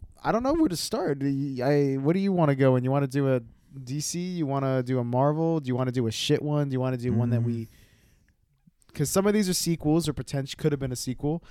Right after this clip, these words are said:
Speaker 2: Okay.
Speaker 1: Some of them were just stuff that never came about.
Speaker 2: Let's do, let's do with, like, a couple stinker, like,
Speaker 1: <laughs>
Speaker 2: easy ones,
Speaker 1: Let's
Speaker 2: and
Speaker 1: just
Speaker 2: then,
Speaker 1: drop into a stinker right
Speaker 2: and
Speaker 1: off
Speaker 2: then,
Speaker 1: the
Speaker 2: uh,
Speaker 1: bat.
Speaker 2: 'cause I like to shit on stuff, and
Speaker 1: Yeah.
Speaker 2: then we'll get into some D C Marvel stuff,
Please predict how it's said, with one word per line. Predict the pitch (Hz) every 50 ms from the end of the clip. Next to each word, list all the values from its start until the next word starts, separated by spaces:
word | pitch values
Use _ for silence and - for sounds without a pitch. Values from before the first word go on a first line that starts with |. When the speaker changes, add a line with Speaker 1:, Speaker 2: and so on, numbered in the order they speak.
| - -
Speaker 2:
Okay. | 104 - 95 85
Speaker 1:
Some | - 160 156 156
of | 156
them | 156 160 156
were | 156 151
just | 135 143 135 -
stuff | - 147 147 139 -
that | - 127 117 117
never | 123 127 120 127 123
came | - - 131 117 117
about. | 113 101 - 123 135 160 208 247 - _ - _ _ _ _ _ _ _ _ _ _ _ _ _ _ _ _ _ _ _ _ _ -
Speaker 2:
Let's | 113 120 - -
do, | - - 156 156 156 156 151 151 131 - - - - - _ _ _ -
let's | 123 - -
do | - 147
with, | 147 139 -
like, | 120 104
a | 101 92
couple | - - 98 - 101
stinker, | - - - 98 95 - 101 98 95 - -
like, | 104 98 95 -
Speaker 1:
<laughs> |
Speaker 2:
easy | - 104 107 110 120 120
ones, | 110 110 107 127 117 117 123 127
Speaker 1:
Let's |
Speaker 2:
and | - 202 -
Speaker 1:
just | 104 104 107
Speaker 2:
then, | 110 113
Speaker 1:
drop | 175 175 170 160 143
into | 156 131 151 135 127
a |
stinker | 120 - - - 143 135 120 131 123
right | 120 120
Speaker 2:
and | 104 107 110
Speaker 1:
off |
Speaker 2:
then, | 113 117 117 113
Speaker 1:
the | 110
Speaker 2:
uh, | 117
Speaker 1:
bat. | 113 110
Speaker 2:
'cause | 107 110
I | 113 117
like | 120 117 -
to | - 98
shit | - - 82 80
on | 67 78 82
stuff, | - - - - - -
and | 98 101
Speaker 1:
Yeah. | 107 123
Speaker 2:
then | 127 131
we'll | 127 120
get | 104 107 107
into | 101 101 95 92
some | - - 95 92
D | - 92 92
C | 90 - - 92 90 90 87 - -
Marvel | - 87 85 87 87 82 82 -
stuff, | 170 185 -